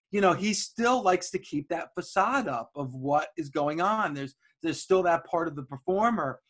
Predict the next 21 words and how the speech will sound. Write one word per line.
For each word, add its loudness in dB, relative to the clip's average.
in 0
him. -6
Uh, 2
Bully 4
became -4
a -6
part 0
of -6
the -14
show. -2
He -2
was 2
a -4
frequent 0
guest -2
on 0
the -6
show, -2
always -4
respected -4
it. -4